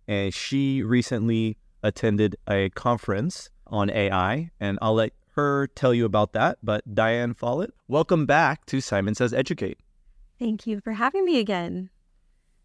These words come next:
Speaker 1: How, how are you doing, and how was the conference just in general for you?
Speaker 2: I'm doing fine. The quarter has been extremely busy.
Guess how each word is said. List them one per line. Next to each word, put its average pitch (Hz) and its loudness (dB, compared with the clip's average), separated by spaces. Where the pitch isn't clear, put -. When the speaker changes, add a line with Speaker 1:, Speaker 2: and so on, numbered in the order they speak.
Speaker 1:
How, 110 0
how 143 2
are 131 2
you 135 0
doing, 131 2
and 113 -2
how 120 4
was 117 0
the 120 -2
conference 98 -2
just - -8
in 101 0
general 92 2
for 92 -6
you? 90 -4
Speaker 2:
I'm 214 2
doing 262 0
fine. 196 2
The 202 -2
quarter 202 0
has 208 -2
been 190 0
extremely 190 -4
busy. 180 0